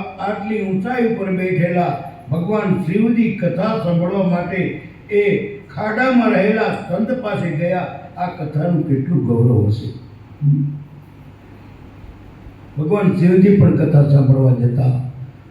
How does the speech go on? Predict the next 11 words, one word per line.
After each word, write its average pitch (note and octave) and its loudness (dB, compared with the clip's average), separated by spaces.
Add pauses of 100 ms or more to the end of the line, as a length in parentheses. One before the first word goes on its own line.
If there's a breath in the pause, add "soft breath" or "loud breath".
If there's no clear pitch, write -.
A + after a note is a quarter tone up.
(2500)
આખા D#3 -2
રામાયણમાં A#3+ 4
પહેલું B3+ 2
શિવ C#4 4
ચરિત્ર G3 2
આવશે, C#3+ -2 (1040)
શિવના G3 0
લગ્નની D3+ 2
કથા C#3 0 (140)
પહેલી C#3+ 2
આવશે, A2 -2